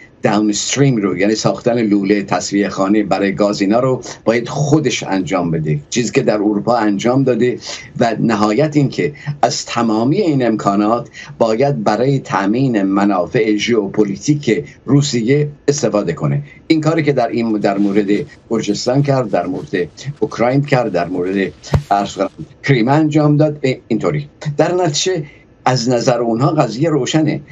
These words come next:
در این زمینه بازنده ایران است که استراتژی تعریف شده ای نداره و فقط، اه، از این ستون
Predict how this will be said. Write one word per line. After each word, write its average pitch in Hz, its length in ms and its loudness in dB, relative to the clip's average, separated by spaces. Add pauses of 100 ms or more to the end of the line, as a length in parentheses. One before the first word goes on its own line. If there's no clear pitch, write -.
(200)
در 113 100 2
این 127 160 2
زمینه 135 420 2
بازنده 117 920 0 (280)
ایران 147 420 2
است 98 220 -4
که 104 100 0
استراتژی 95 580 -2
تعریف 90 320 -2
شده 92 240 -2
ای 95 140 0
نداره 110 540 2 (260)
و 117 100 2
فقط، 139 480 0 (440)
اه، 107 260 0
از 110 280 0
این 156 220 2
ستون 107 580 -2